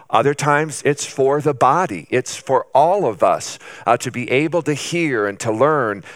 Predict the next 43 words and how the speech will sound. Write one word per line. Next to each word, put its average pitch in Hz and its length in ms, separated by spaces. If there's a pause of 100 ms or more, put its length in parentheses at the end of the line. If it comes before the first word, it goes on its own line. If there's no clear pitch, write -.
(140)
uh, 110 300
and 110 220
to 113 140
grow, 104 640 (120)
uh, 113 280
in 117 300
not 135 280
just 175 220
what 147 140
is 127 200
God 127 280
saying 110 320
to - 200
us, 143 380 (260)
what 131 180
is 143 160
God 120 320
saying, 113 560 (240)
uh, 104 280 (280)
to 127 140
the 104 140
body. 101 500
And 104 100
so, 117 380 (260)
you 123 140
know, 113 360
uh, 110 280
like 117 260
many 143 300
of 117 100
you, 131 380
I 117 160
was 123 420
challenged 135 880
and, 98 240
and 98 160
inspired, 131 840 (260)
uh, 110 260
by 107 200
what 117 360
God 113 280
is 113 100
sharing 117 640